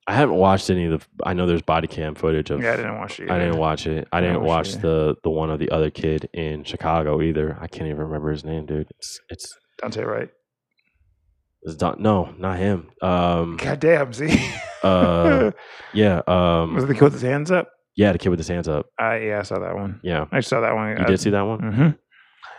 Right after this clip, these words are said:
Speaker 2: Yeah.
Speaker 1: Yeah.
Speaker 2: Yeah.
Speaker 1: Yeah.
Speaker 2: So, I don't know, man. I just don't know how to feel about these things. Uh, it's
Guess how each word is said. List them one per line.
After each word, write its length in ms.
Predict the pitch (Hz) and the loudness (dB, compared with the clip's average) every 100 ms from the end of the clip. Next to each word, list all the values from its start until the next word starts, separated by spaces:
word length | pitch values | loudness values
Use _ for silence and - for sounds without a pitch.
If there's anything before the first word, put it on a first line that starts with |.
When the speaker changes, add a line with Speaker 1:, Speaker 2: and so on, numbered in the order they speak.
| - _ _ | -20 _ _
Speaker 2:
Yeah. 440 | - 87 90 92 92 _ _ - | -4 -2 -2 -6 -10 _ _ -10
Speaker 1:
Yeah. 200 | 87 80 127 | -8 -8 -8
Speaker 2:
Yeah. 460 | 107 107 101 101 - _ | -4 -2 -2 -4 -8 _
Speaker 1:
Yeah. 180 | 82 92 85 _ | -6 -6 -6 _
Speaker 2:
So, 400 | - - 104 101 - - _ - | -12 -10 -8 -10 -16 -20 _ -2
I 60 | 262 | 0
don't 200 | 196 139 | 2 0
know, 160 | 117 107 | -4 -2
man. 260 | 113 117 | -2 -2
I 120 | 113 | 0
just 260 | 117 123 - _ | 0 -2 -4 _
don't 220 | 117 113 | 0 0
know 60 | 110 | 0
how 120 | 107 | -2
to 60 | 104 | -4
feel 140 | 107 | -4
about 180 | 104 98 | -6 -6
these 180 | 104 95 | -8 -8
things. 400 | 110 101 101 - | -8 -6 -8 -8
Uh, 340 | 107 101 107 - | -8 -6 -6 -6
it's 520 | - 104 - - - | -6 -6 -8 -16 -16